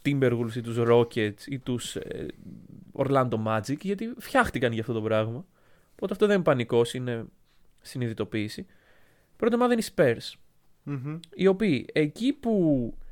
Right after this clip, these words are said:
Speaker 1: λέγαμε ότι, "Α, Spurs, ξέρω εγώ, καλά πάνε, θα μπουν playoff ο Popovich" και τα λοιπά. Τρία στα τελευταία δέκα.
Speaker 2: Μμμ.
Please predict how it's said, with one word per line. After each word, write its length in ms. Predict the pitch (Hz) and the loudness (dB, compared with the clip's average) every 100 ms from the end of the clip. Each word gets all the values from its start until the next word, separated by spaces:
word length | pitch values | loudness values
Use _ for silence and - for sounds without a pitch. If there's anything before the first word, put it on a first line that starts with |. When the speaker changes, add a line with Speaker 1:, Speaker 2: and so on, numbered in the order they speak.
| - - - _ - - | -16 -20 -20 _ -16 2
Speaker 1:
λέγαμε 420 | 156 190 185 170 | 6 6 6 2
ότι, 240 | 165 165 | 0 0
"Α, 360 | - 403 180 - _ - - - _ _ - | -2 -4 -4 -6 _ -20 -20 -20 _ _ -18
Spurs, 340 | - - 339 - | -8 0 2 2
ξέρω 180 | 240 247 | 2 2
εγώ, 100 | 277 277 285 262 269 | 4 4 2 -2 -2
καλά 280 | 302 370 392 | 0 2 4
πάνε, 380 | 233 160 147 196 | 6 6 4 0
θα 160 | 208 226 | 2 0
μπουν 160 | 240 226 123 | 2 2 4
playoff 240 | 160 175 | 4 4
ο 100 | 147 | 2
Popovich" 220 | 151 170 156 | 2 2 0
και 100 | 165 | -4
τα 60 | |
λοιπά. 280 | 208 339 339 - - - - - - - - | -4 -4 -4 -8 -16 -16 -18 -18 -20 -20 -8
Τρία 240 | 240 254 202 | 0 2 2
στα 140 | 202 | 4
τελευταία 400 | 185 165 185 160 | 4 4 4 4
δέκα. 400 | 143 143 196 294 _ _ _ - _ _ _ | 4 0 -2 -4 _ _ _ -20 _ _ _
Speaker 2:
Μμμ. 360 | 143 139 135 | -12 -10 -8